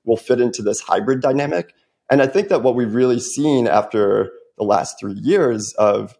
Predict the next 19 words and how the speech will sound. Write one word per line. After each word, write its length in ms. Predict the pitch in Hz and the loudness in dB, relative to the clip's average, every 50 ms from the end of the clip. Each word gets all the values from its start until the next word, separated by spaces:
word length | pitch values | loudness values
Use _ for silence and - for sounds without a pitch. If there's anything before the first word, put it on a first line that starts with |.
| _ | _
folks 300 | _ 104 104 101 - - | _ -2 -2 -2 -4 -8
working 300 | 101 - - - 101 98 | -6 -6 -6 -6 -6 -8
remote 440 | 98 104 104 123 156 156 131 123 - - _ _ _ _ _ _ | -8 -4 0 2 2 2 2 0 -4 -8 _ _ _ _ _ _
is 140 | 117 113 110 | -4 0 2
that 180 | 117 117 104 92 | 2 2 2 2
we've 220 | 113 110 101 - _ | -2 -6 -8 -10 _
proven 760 | _ - 156 165 170 165 151 147 139 131 123 120 123 120 - - | _ -4 -2 -2 -2 0 0 0 2 2 0 -2 -4 -6 -2 0
that, 120 | 131 113 | 0 2
at 140 | 120 104 87 | 2 0 -2
least 200 | 156 190 202 - | -4 -6 -6 -6
for 120 | - 165 | -4 -2
knowledge 360 | 147 139 151 180 165 139 113 113 | 0 0 0 0 0 0 0 -2
workers, 520 | 113 107 107 - 113 120 117 117 107 - | -4 -4 -2 -2 -2 -2 -2 -2 -4 -2
that 240 | - 104 98 - 117 | -2 -2 -2 0 -2
you 120 | 139 160 160 | -4 -4 -4
can 480 | - - - - 151 170 180 170 147 117 | -8 -16 -6 -2 -2 0 0 0 -2 -2
do 120 | - 120 | -4 -6
your 200 | 113 110 120 107 | -6 -4 -6 -6
job 360 | 107 - 101 90 - - - | -4 -4 -2 -2 -2 -4 -8